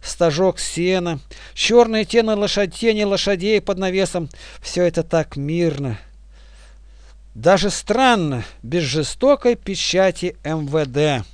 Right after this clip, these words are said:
Третье марта. И ничуть не похолодало к ночи. Тот же почти летний воздух, что днем. Над разбросанным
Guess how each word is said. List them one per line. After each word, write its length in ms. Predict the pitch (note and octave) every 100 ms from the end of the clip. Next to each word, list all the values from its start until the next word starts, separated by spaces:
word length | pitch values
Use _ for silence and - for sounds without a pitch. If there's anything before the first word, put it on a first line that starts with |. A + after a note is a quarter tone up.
| - - - - -
Третье 380 | - G3+ F3 F#3+
марта. 460 | F3 D3 B2 A#2+ G#2 - - - - -
И 240 | F3+ F3+
ничуть 360 | D3 C#3+ - E3
не 100 | D3+
похолодало 760 | D3 C3 C#3 C#3+ C#3+ D#3 C#3
к 120 | A#2 C#3
ночи. 420 | C#3+ C3 - G2 - - - - -
Тот 220 | A#3 A#3+
же 160 | G3
почти 400 | - G3+ - -
летний 440 | F#3 G3 G3+ F3+ F#3+
воздух, 580 | C#3+ E3+ G3+ F3+ E3 -
что 260 | - F3+
днем. 540 | D3+ C3+ E3+ F3+ C3+ F#2+ - - - - - - - - - - - - -
Над 180 | C#3 C#3
разбросанным 840 | D3+ C3 C#3 G#3 G3+ E3+ C#3+ G#2